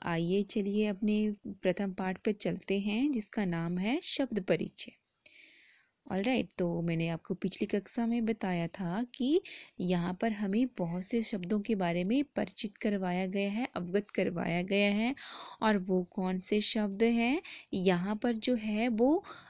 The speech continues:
अकारांत पुल्लिंग शब्दों से हमें परिचित करवाया गया है। अकारांत पुल्लिंग शब्द वे शब्द होते हैं, जैसा कि आपने हिंदी में पढ़ा था कि पुल्लिंग और स्त्रीलिंग शब्द। पुल्लिंग शब्द मतलब जिन,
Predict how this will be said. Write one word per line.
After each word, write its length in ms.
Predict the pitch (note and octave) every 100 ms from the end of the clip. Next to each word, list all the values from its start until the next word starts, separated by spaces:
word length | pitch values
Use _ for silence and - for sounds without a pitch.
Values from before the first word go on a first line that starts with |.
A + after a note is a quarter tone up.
| _
अकारांत 760 | G#3 G3 G#3 G3 F3+ G3+ C4 -
पुल्लिंग 420 | - A3+ A3+ B3
शब्दों 460 | - A3+ E3 F#3 A3+
से 180 | - A3+
हमें 360 | G#3+ G3+ E4 - - - _
परिचित 420 | G#3 F#3 - G3
करवाया 480 | - F3 D#3+ F3 F3
गया 240 | - - -
है। 140 | D#3 G#3 _ _ - - - _
अकारांत 580 | F#3 - F#3 F3+ G3 G#3
पुल्लिंग 380 | - G#3+ A3 G#3+
शब्द 360 | - A3+ G3+
वे 320 | G3+ F3 F#3
शब्द 340 | A3+ B3 A3 A3
होते 420 | A3+ A3+ - A#3+
हैं, 300 | A#3+ B3+ C#4+
जैसा 260 | G3+ F3+ F#3
कि 140 | G#3+
आपने 240 | F#3+ G3
हिंदी 420 | F#3+ F#3 F3+ F#3+ A3
में 160 | D#4 - - - _
पढ़ा 300 | F#3 F3+ F#3
था 260 | F#3 G#3+ B3
कि 280 | - A#3+ A#3+
पुल्लिंग 460 | - G3+ G#3 B3
और 220 | C4+ C#4+
स्त्रीलिंग 480 | C#4+ - A3 G3 -
शब्द। 300 | - - - _ _ _ - - _ -
पुल्लिंग 300 | F3 F3+ F#3
शब्द 300 | A#3 A3 A3
मतलब 380 | A3+ A#3 C#4+ C#4+
जिन, 380 | B3+ G3 F#3